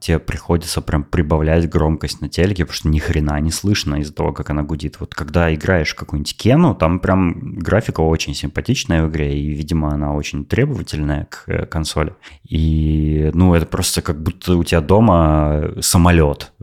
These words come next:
пытается взлететь. А П С пять вообще бесшумная в большинстве игр. Иногда она включает свои вентиляторы, и они так слегка шелестят лопастями своими, но,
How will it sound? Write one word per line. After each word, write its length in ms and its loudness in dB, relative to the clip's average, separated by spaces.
пытается 500 -2
взлететь. 600 -4
А 560 2
П 200 -2
С 100 -6
пять 380 -2
вообще 420 0
бесшумная 880 2
в 220 0
большинстве 760 4
игр. 280 0
Иногда 460 2
она 300 4
включает 500 -2
свои 220 -2
вентиляторы, 640 0
и 20 2
они 240 0
так 180 -10
слегка 800 -2
шелестят 600 -2
лопастями 560 2
своими, 380 -2
но, 340 2